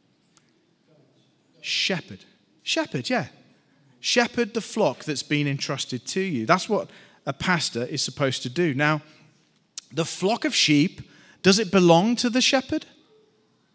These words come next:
Is it his property? It, it's not his property, is it? The sheep belong to who? In a Christian context. Who do the sheep belong to?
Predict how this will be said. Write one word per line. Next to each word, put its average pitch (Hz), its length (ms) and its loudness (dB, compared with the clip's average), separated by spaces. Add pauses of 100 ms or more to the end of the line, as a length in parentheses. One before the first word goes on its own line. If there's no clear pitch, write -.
(720)
Is 170 140 4
it 185 100 0
his 185 180 2
property? 233 680 -4 (1400)
It, 160 280 -10
it's 175 160 -2
not 226 220 2
his 208 140 2
property, 170 560 0
is 139 120 0
it? 127 160 -8
The 131 60 -6
sheep 214 360 2
belong 175 260 0
to 143 120 -4
who? 123 280 -2 (1040)
In 143 140 -4
a 139 40 -4
Christian 139 440 -2
context. 127 580 -6
Who 190 120 0
do 175 80 -6
the 156 80 -4
sheep 165 300 0
belong 131 280 -2
to? 101 180 -8